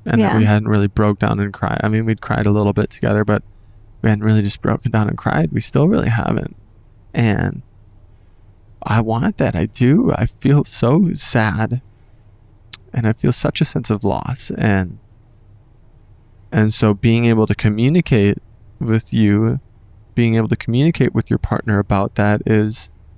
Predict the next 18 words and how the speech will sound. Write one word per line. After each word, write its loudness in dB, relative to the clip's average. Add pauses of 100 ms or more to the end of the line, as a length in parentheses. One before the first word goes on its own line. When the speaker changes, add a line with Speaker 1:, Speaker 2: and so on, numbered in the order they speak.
(540)
Speaker 1:
paramount, -2 (120)
because -2 (1300)
you 2
don't 2
know 2
why 2
they 0
might -2
be 0
acting -4
a -2
certain -4
way. 0
You -2
don't 0
know 0
why 0
they, 0